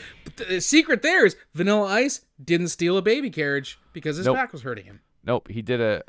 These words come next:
Speaker 2: <laughs> he did a much better thing. He performed at Mar-a-Lago <laughs> on New Year's Eve <laughs> and said, "This isn't a political statement." No, okay. <laughs>
Speaker 1: I just need the money.
Speaker 2: Yeah.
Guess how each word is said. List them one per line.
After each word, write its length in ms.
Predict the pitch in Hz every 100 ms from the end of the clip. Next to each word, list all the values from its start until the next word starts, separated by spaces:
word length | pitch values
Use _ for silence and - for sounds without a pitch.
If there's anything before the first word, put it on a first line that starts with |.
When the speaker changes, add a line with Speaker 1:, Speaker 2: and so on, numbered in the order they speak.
| -
Speaker 2:
<laughs> 180 | - -
he 80 | 139
did 160 | 123 -
a 100 | - 98 -
much 260 | 143 - -
better 220 | 127 107
thing. 180 | 101 101
He 80 | 98
performed 520 | - - 117 120 107
at 220 | 80 -
Mar-a-Lago 560 | 90 101 95 - - 147 _ _ _ _ _ _
<laughs> 60 | 185 226 - - - - - -
on 80 | 160 -
New 60 |
Year's 260 | 135 139 110
Eve 320 | 104 123 - - 285 - -
<laughs> 340 | - - -
and 140 | 156 156
said, 200 | 160 139 - -
"This 200 | 170 190
isn't 200 | 151 131
a 40 | 123
political 480 | - 120 120 113 113
statement." 480 | - 113 113 139 - _ -
No, 100 | - _
okay. 480 | 104 110 - - 160 - _ - 285 - -
<laughs> 800 | - - _ _ _ _ _ _
Speaker 1:
I 160 | - 202
just 220 | 180 151
need 180 | 156 175
the 80 | 151
money. 280 | 160 135 120 - -
Speaker 2:
Yeah. 240 | 120 110